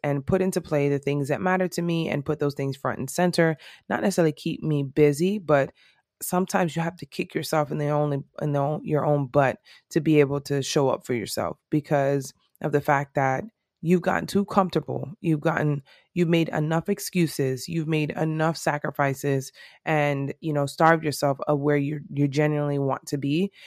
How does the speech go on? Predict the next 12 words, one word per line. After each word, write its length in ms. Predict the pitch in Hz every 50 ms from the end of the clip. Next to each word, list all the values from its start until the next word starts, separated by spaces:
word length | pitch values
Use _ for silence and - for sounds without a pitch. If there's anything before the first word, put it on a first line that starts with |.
| - - _ -
And 260 | 170 160 160 156 156 -
enough 280 | - 196 190 196 196 -
is 100 | 214 196
enough. 360 | 196 202 226 254 202 - - - _ _ _
There's 360 | - 170 170 170 170 165 156
definitely 440 | - - 170 170 165 202 185 170 160
time 560 | 151 - - - 160 156 156 160 160 160 160 - -
and 100 | 165 156
a 60 | 151
place 320 | - - 156 156 151 -
for 200 | - - - -
everything. 500 | 147 147 156 185 180 - 233 240 247 233